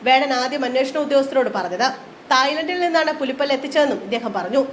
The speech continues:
എന്നാൽ വേടന് പുലിപ്പല്ല് ലഭിച്ചത് തമിഴ്നാട്ടിൽ നിന്നാണെന്ന് വനംവകുപ്പ് കണ്ടെത്തി. തമിഴ്നാട്ടിലെ ആരാധകനാണ് പുലിപ്പല്ല് കൈമാറിയത്. തൃശൂരിലെത്തിച്ചാണ് പുലിപ്പല്ല് സ്വർണ്ണമാലയിൽ കെട്ടിച്ചത്. തമിഴ്നാട് സ്വദേശിയെ കസ്റ്റഡിയിലെടുത്ത് ചോദ്യം ചെയ്യാനാണ് വനംവകുപ്പിന്റെ തീരുമാനം. നിലവിൽ കഞ്ചാവ് കേസിന് പുറമെ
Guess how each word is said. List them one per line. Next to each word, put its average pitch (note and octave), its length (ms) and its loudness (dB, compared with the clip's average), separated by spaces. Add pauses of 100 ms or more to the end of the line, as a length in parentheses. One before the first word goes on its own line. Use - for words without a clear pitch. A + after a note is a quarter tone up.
(260)
എന്നാൽ B3 260 0
വേടന് A#3+ 360 0
പുലിപ്പല്ല് C4 500 0
ലഭിച്ചത് C4 400 0 (260)
തമിഴ്നാട്ടിൽ D4 460 2
നിന്നാണെന്ന് C#4 380 0
വനംവകുപ്പ് B3+ 500 2
കണ്ടെത്തി. F#3+ 420 -6 (160)
തമിഴ്നാട്ടിലെ A#3+ 500 0
ആരാധകനാണ് B3+ 680 2
പുലിപ്പല്ല് A#3+ 360 -2
കൈമാറിയത്. G3 560 -2 (380)
തൃശൂരിലെത്തിച്ചാണ് E4 720 0
പുലിപ്പല്ല് B3+ 480 -2
സ്വർണ്ണമാലയിൽ A#3+ 680 -2
കെട്ടിച്ചത്. A#3 400 -2 (340)
തമിഴ്നാട് A#3+ 340 0
സ്വദേശിയെ C4 440 -2
കസ്റ്റഡിയിലെടുത്ത് C4 720 -2
ചോദ്യം B3 280 -2
ചെയ്യാനാണ് B3 440 2
വനംവകുപ്പിന്റെ A#3+ 480 -2
തീരുമാനം. G3+ 460 -4 (840)
നിലവിൽ C4 320 4
കഞ്ചാവ് C4 400 2
കേസിന് C4+ 260 0
പുറമെ C4 440 0